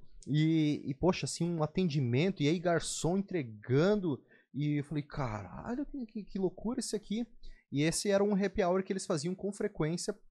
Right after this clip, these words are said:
pra, pra divulgar o imóvel. E aí, quando os corretores estavam um pouco bêbados já, eles levavam pra conhecer os apartamentos. "Vamos dar uma olhadinha no apartamento decorado, vamos lá." E aí eu lembro meio batendo a brisa, assim, já da cerveja,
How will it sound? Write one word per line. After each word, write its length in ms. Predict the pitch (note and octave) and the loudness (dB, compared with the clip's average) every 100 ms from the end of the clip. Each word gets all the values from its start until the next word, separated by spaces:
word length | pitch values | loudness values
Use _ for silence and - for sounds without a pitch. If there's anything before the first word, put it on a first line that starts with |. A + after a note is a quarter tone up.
| _ - | _ -4
pra, 340 | D3 E3 G#3 - - - _ - | 0 0 -2 -8 -20 -20 _ -6
pra 120 | C#3 | -4
divulgar 520 | C3+ D#3 G3 D3 D#3 | -2 -2 2 4 4
o 100 | F#3 | 4
imóvel. 380 | A3 G3 D#3 E3 | 2 2 2 2
E 20 | |
aí, 60 | E3+ | 0
quando 160 | G#3 G3 | 0 -2
os 80 | |
corretores 420 | - G3 F#3+ G3+ G3+ | 2 4 4 2 2
estavam 220 | F3 E3+ | 0 0
um 20 | |
pouco 280 | - D3 C3+ | 0 -2 -2
bêbados 520 | A#2 E3 G#3 D3+ C3 | 2 4 6 4 4
já, 260 | B2 F#3 G#3+ - - - | 2 2 0 -6 -14 -4
eles 200 | D#3 D#3+ | 0 2
levavam 500 | F3+ D3 C#3 D3 E3 | 2 4 4 2 -2
pra 360 | F3+ E3+ F3 | -2 0 0
conhecer 440 | F3 F3+ F3 - E3+ | -2 -4 -4 0 0
os 160 | F3 E3+ | 0 0
apartamentos. 440 | F#3 G3+ G3+ C#3+ | -2 0 -2 -2
"Vamos 180 | D#3+ G3+ | -2 0
dar 80 | G3 | 0
uma 80 | |
olhadinha 300 | G3 F#3 D#3+ | 2 0 0
no 60 | F#3+ | -2
apartamento 500 | F3 D#3+ D#3 D3+ D#3 | -2 -2 -2 -4 -4
decorado, 680 | C#3 - A2 B2+ E3+ E3+ C3+ | -6 -2 2 4 4 2 0
vamos 260 | C3 B2+ C#3 | -2 -2 0
lá." 260 | F3 F3+ F3 - - | 2 0 -4 -12 -10
E 100 | B2 B2 | -2 2
aí 120 | C#3 | 4
eu 80 | G3 | 4
lembro 240 | G3 F#3+ | 2 0
meio 200 | E3+ F#3+ | 0 2
batendo 600 | F3 D#3+ - D#3 E3+ G3 | 0 -6 -6 -2 0 2
a 60 | F#3+ | 2
brisa, 380 | C#3+ F3+ G#3 F#3 | 4 2 2 2
assim, 440 | - F#3 G3+ G3 | 2 0 4 4
já 260 | E3+ F3 F#3 | 4 4 4
da 140 | E3+ | 2
cerveja, 640 | D#3 E3+ C#3 D#3+ F#3+ G3 G3 | 0 0 2 4 4 2 -2